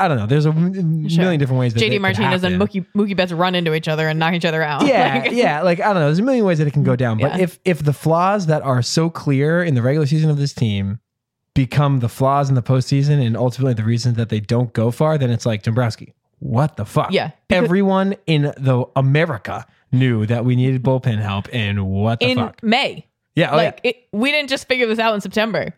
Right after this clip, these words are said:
Speaker 1: Right.
Speaker 2: We've all known. You had time to do something about it.
Speaker 1: Yeah, I think, I think he'd be number one. I mean, I feel like Alex Cora has basically managed his way into a free pass for this year, regardless of how this postseason works out.
Speaker 2: Agreed.
Speaker 1: Like,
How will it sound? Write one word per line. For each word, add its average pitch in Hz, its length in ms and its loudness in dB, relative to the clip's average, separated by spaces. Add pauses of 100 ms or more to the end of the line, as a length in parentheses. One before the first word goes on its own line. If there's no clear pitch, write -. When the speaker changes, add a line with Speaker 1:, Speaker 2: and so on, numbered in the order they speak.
Speaker 1:
Right. 110 220 -2
Speaker 2:
We've 247 180 0
all 247 180 2
known. 175 300 -2
You 202 120 0
had 190 160 -2
time 180 260 0
to 165 40 -4
do 160 160 -4
something 156 240 -8
about 73 240 -12
it. - 80 -16
Speaker 1:
Yeah, 107 240 0 (100)
I 143 120 0
think, 196 260 0
I 175 100 2
think 185 180 0
he'd 165 220 2
be 127 400 0
number 117 280 0
one. 95 280 -2
I - 60 0
mean, 175 120 4
I 170 80 2
feel 190 160 0
like 156 140 0
Alex 147 300 0
Cora 139 340 2
has 135 140 0
basically 120 360 0
managed 113 360 0
his 113 160 -2
way 113 260 0
into 117 280 0
a 107 40 -2
free 123 220 -2
pass 113 260 -2
for - 120 -4
this 107 220 -4
year, 107 200 0
regardless 120 580 0
of 151 80 0
how 160 140 2
this 156 180 -2
postseason 151 540 0
works 151 260 -2
out. 147 220 2
Speaker 2:
Agreed. 131 160 0
Speaker 1:
Like, 107 300 -2